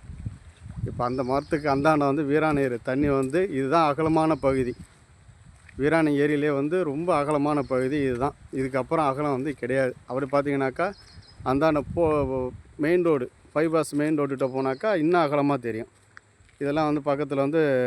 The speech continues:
நிலம் எல்லாம் அறுவடை பண்ற க-, கண்டி-, இப்ப தான் பூ பூத்திருக்கு, அறுவடை பண்ற கண்டிஷன்ல இருக்குது. அஹ், ஏரி ஓரமாவே நிலம் இருக்கு இவங்களுக்கெல்லாம். அப்புறம் இதான் வீராணம் ஏரி.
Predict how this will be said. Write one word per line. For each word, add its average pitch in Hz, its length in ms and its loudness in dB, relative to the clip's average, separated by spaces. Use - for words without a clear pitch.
நிலம் 135 360 -4
எல்லாம் 135 300 -2
அறுவடை 131 340 -2
பண்ற 120 240 -4
க-, 113 120 -8
கண்டி-, 113 180 -8
இப்ப 123 200 -6
தான் 127 100 -2
பூ 131 200 -4
பூத்திருக்கு, 120 460 -6
அறுவடை 127 320 0
பண்ற 113 240 -6
கண்டிஷன்ல 117 580 -4
இருக்குது. 113 280 -10
அஹ், 123 140 -2
ஏரி 131 240 2
ஓரமாவே 139 520 4
நிலம் 123 260 0
இருக்கு 113 280 -6
இவங்களுக்கெல்லாம். 113 480 -6
அப்புறம் 120 300 -4
இதான் 127 260 2
வீராணம் 131 400 2
ஏரி. 120 200 -4